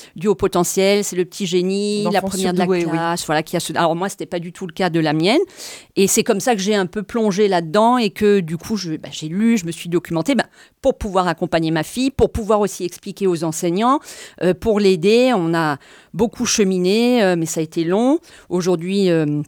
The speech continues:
Speaker 1: je dis pas qu'en-, qu'elle en est sortie, mais ça va, enfin, c'est, ça n'a plus rien à voir. C'est vraiment une jeune fille épanouie. Et puis après, bon, ben, de fil en aiguille, euh, on a bien vu qu'il y avait, euh, des difficultés avec le petit dernier, avec mon fils. Ma deuxième, bon,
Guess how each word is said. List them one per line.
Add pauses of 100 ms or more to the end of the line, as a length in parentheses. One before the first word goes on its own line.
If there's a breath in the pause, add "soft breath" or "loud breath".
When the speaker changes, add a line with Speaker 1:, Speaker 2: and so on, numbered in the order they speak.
(560)
Speaker 1:
je
dis
pas
qu'en-,
qu'elle
en
est
sortie,
mais
ça
va,
enfin,
c'est,
ça
n'a
plus
rien
à
voir.
C'est
vraiment
une
jeune
fille
épanouie. (400 loud breath)
Et
puis
après,
bon,
ben,
de
fil
en
aiguille,
euh, (400 loud breath)
on
a
bien
vu
qu'il
y
avait,
euh,
des
difficultés
avec
le
petit
dernier,
avec
mon
fils. (320 soft breath)
Ma
deuxième,
bon,